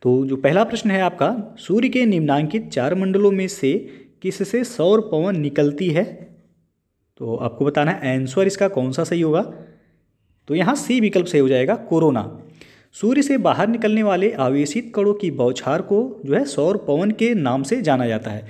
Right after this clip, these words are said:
और इन आवेशित कणों में मुख्यतः इलेक्ट्रॉन तथा प्रोटॉन होते हैं, जो कि सौर पवन कोरोना से निकलती है। इसके लिए कोरोना का तीव्र तापमान जो है एक महत्वपूर्ण कारण है।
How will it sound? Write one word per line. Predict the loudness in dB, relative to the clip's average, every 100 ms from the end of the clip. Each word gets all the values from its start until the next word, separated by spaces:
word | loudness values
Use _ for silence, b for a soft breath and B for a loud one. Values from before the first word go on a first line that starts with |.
| B B -6
और | -2
इन | 0 2
आवेशित | 4 4 2 -2 -2
कणों | 2 2
में | 2 0
मुख्यतः | -4 -4 -2
इलेक्ट्रॉन | -2 0 -2 0 0 0 -2 B B -16
तथा | -2 2 2
प्रोटॉन | 2 0 2 2
होते | 0 -2
हैं, | -2 -2
जो | -2
कि | -2 -4
सौर | 0 0 0
पवन | 0 0 0 -2 B -10
कोरोना | -2 2 2 2
से | 2
निकलती | 2 4 0 0 0
है। | 0
इसके | 0 -4 -2
लिए | 0 0
कोरोना | -2 -2 0 0 -2 B B -2
का | 0
तीव्र | 0 -2 0 2
तापमान | 2 4 2 2 -2 -2
जो | -4
है | -2
एक | -4 -2
महत्वपूर्ण | -2 -4 -6 -8 0 0 2
कारण | 2 2 2
है। | -4